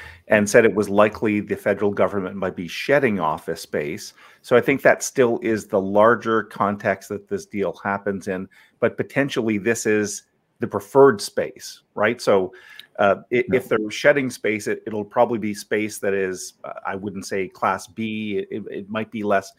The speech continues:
Speaker 1: environmentally sound. It might be less desirable.
Speaker 2: Yeah.
Speaker 1: Uh, but it seems, um, uh, Plastaville still is kind of in that preferred category. That's probably giving them a lot more, uh, peace of mind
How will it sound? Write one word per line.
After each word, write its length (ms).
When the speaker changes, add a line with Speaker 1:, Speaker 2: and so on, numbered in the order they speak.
Speaker 1:
environmentally 880
sound. 720
It 160
might 200
be 100
less 240
desirable. 1040
Speaker 2:
Yeah. 100
Speaker 1:
Uh, 260
but 100
it 140
seems, 580
um, 600
uh, 120
Plastaville 640
still 460
is 300
kind 240
of 100
in 140
that 260
preferred 400
category. 560
That's 180
probably 580
giving 260
them 140
a 80
lot 340
more, 500
uh, 140
peace 280
of 140
mind 420